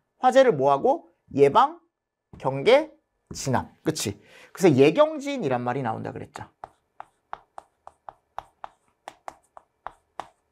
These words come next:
맞습니까? 그래서 예방, 경계, 진압이란 말이 나오고,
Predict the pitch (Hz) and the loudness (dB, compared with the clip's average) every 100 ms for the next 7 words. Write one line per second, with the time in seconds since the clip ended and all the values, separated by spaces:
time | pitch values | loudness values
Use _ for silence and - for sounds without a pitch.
0 | - _ _ _ _ _ _ 131 143 151 | -20 _ _ _ _ _ _ -8 -2 -2
1 | 131 165 - _ - 139 135 143 220 285 | 0 0 -2 _ -6 0 2 4 4 2
2 | - _ - 139 139 147 151 151 165 160 | -8 _ -16 -12 -8 -8 -4 -4 -2 -2
3 | 147 139 117 101 104 127 - | -4 -6 -6 -10 -8 -6 -8